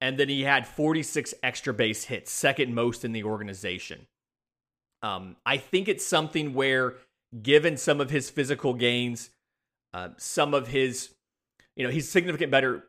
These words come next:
at hitting right-handed than left-handed, to the point where I wonder if he's just gonna drop that or not. But,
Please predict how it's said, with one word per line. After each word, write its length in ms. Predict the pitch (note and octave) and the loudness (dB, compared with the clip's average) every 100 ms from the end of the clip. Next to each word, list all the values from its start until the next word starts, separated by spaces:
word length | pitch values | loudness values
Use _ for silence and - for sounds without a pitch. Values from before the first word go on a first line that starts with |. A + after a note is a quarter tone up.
| - | -6
at 180 | B2 B2 | -4 -2
hitting 240 | C#3 B2+ | -2 0
right-handed 560 | A#2+ A#2+ A2+ A#2+ A#2 A2 | 0 -2 -2 -4 -4 -4
than 160 | A2+ | -4
left-handed, 480 | A#2 A#2 C3+ B2+ A#2 | -4 -4 -4 -6 -4
to 60 | C#3 | -8
the 80 | C3 | -4
point 320 | D3+ C#3+ A#2+ | 0 0 0
where 140 | B2 | 2
I 60 | A#2 | 2
wonder 300 | A2+ A#2+ A#2+ | 0 0 -2
if 80 | B2+ | -2
he's 160 | A2+ | -4
just 160 | A2+ - | -4 -6
gonna 160 | G#2+ | -8
drop 280 | F#2+ G#2 A2 | -4 -2 0
that 160 | C3+ C3+ | 0 2
or 60 | |
not. 280 | C#3 C#3+ - _ _ _ _ _ _ _ _ _ - | 2 0 -2 _ _ _ _ _ _ _ _ _ -16
But, 420 | A#2 C3 A2+ - | -2 0 -2 -6